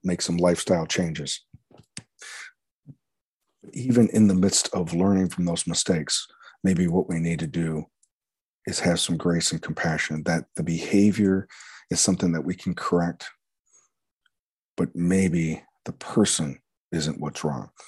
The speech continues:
Maybe it's the behavior was the mistake, not the person. As we've said many, many times,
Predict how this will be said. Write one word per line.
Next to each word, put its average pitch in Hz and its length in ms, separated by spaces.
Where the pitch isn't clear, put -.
Maybe 82 220
it's - 160
the 80 80
behavior 80 680
was 85 180
the 80 100
mistake, 80 600
not 85 220
the - 60
person. - 440
As 90 160
we've 90 140
said 90 300
many, 101 240
many 98 220
times, 80 600